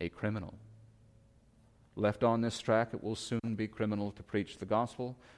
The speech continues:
Congress has already approved a bill that would have accomplished that, but it did not make it through the Senate. They are not going to stop.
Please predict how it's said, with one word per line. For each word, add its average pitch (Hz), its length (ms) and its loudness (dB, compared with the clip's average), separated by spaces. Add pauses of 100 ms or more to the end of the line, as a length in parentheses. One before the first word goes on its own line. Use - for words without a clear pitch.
(120)
Congress 87 460 -2
has 90 220 -2 (100)
already 110 760 2 (500)
approved 95 600 2 (220)
a 90 60 -2
bill 101 300 4
that 95 160 -2
would 98 120 0
have 80 80 0
accomplished 117 600 -2
that, 104 220 4
but 92 80 -8
it 78 160 -4
did 117 160 -2
not 113 240 -2
make 98 300 -2
it - 140 -6 (400)
through 104 160 2
the 92 80 -2
Senate. 90 500 -4 (680)
They 104 140 6
are 104 140 4
not 107 560 2
going 95 340 2
to 92 100 -4
stop. 82 480 -6